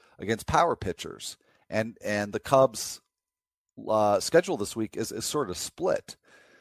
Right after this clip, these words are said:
but it ends with four s-, very definitively finesse pitchers in a row at the end, which you think would bode pretty well for Ian Happ. But, I mean, these are really small samples 'cause he hasn't even been up for half a season.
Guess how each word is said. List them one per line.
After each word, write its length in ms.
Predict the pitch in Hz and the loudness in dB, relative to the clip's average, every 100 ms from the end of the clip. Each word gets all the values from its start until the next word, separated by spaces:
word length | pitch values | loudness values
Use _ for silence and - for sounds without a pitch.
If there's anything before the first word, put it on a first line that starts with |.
| _ 117 | _ 0
but 100 | 117 | 0
it 120 | 117 | 4
ends 640 | 156 170 147 127 - - _ - | 8 8 6 -2 -8 -10 _ -2
with 280 | 113 - | 0 0
four 680 | - 135 139 139 131 127 107 - _ _ _ _ _ _ | -6 -2 4 8 8 8 4 -6 _ _ _ _ _ _
s-, 300 | - - - | -16 -14 -16
very 400 | 113 120 185 220 | -4 4 6 6
definitively 880 | 143 123 - 160 147 120 104 110 107 | 4 0 6 6 6 2 0 -2 -2
finesse 480 | - 104 107 127 - | -4 -4 4 4 4
pitchers 540 | - 139 - 95 - - | 0 -2 -2 -10 -10 -8
in 140 | 123 | -6
a 40 | 110 | -2
row 360 | 110 120 98 | 2 4 4
at 140 | 87 98 | -2 -4
the 180 | 104 | 0
end, 220 | 110 85 92 | 0 0 -6
which 180 | 107 - | -10 -8
you 80 | 113 | -8
think 180 | 139 - | -8 -6
would 200 | 98 - | -6 0
bode 240 | 113 113 | 0 0
pretty 200 | - 104 | -6 -8
well 360 | 95 110 95 - - - _ | 0 4 2 0 -16 -20 _
for 160 | 110 90 | -8 -4
Ian 260 | 117 101 | -2 -2
Happ. 380 | 101 160 - - - - _ - | 0 2 2 -2 -12 -20 _ -2
But, 140 | 123 - | -2 -2
I 60 | - | -8
mean, 140 | 110 | 0
these 180 | 180 165 | 0 2
are 80 | 117 | 0
really 280 | 120 131 | 2 2
small 200 | 117 127 | 4 2
samples 400 | 123 214 - 73 | 2 2 0 -6
'cause 180 | - 113 | -8 -2
he 100 | 127 | 6
hasn't 280 | 131 113 120 | 6 6 0
even 200 | 98 104 | -8 -2
been 180 | 110 110 | 2 4
up 220 | 113 - | 4 2
for 120 | 98 | -4
half 300 | 95 90 - | 0 0 0
a 40 | - | -6
season. 520 | 127 127 113 82 | -4 -4 -4 -8